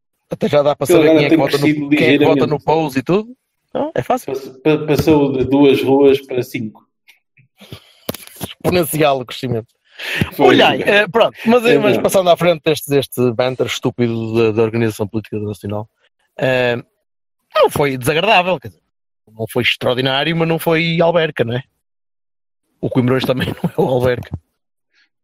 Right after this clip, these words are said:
Speaker 2: Opa, uma coisa que eu gostei, não é? Que a gente, eh, eh, foi sério, entrou seriamente, não é? Não foi, aquilo não foi, ah, então, vamos aqui limpar a malta e tal, entrar sobranceiro. Entramos competentemente e ao fim de dez minutos, estava,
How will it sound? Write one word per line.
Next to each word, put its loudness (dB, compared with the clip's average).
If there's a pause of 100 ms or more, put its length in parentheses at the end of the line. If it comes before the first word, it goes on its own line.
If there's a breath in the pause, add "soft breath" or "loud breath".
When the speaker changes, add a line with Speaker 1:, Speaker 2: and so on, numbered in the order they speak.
Speaker 2:
Opa, -4
uma -8
coisa 0
que -2
eu 2
gostei, -10
não -14
é? -16
Que -8
a -6
gente, -10 (400)
eh, 2 (640)
eh, -2
foi -2
sério, -4
entrou -2
seriamente, -6
não -12
é? -10
Não -10
foi, -4
aquilo -2
não -2
foi, 2
ah, -4
então, -8
vamos -4 (180)
aqui -10 (120)
limpar -2
a -10
malta -6
e -12
tal, -4
entrar -4
sobranceiro. -4 (500 soft breath)
Entramos 0
competentemente 0
e -2
ao -8
fim -10
de -10
dez 0
minutos, -6
estava, -4